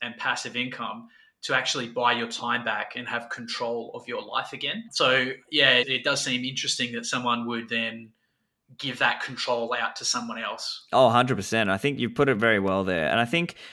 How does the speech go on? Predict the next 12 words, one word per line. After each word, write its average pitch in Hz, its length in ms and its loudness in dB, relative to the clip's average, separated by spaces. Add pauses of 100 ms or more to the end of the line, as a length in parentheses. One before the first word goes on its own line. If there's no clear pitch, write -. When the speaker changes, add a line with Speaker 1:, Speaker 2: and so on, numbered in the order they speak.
(300)
Speaker 2:
this - 240 0
is 233 120 0
a 180 40 6
funny 123 300 6
thing. 113 300 2
I 82 120 4
think 190 360 2
I 156 120 2
see 160 340 2
a - 80 2
lot 123 300 6
of 190 380 0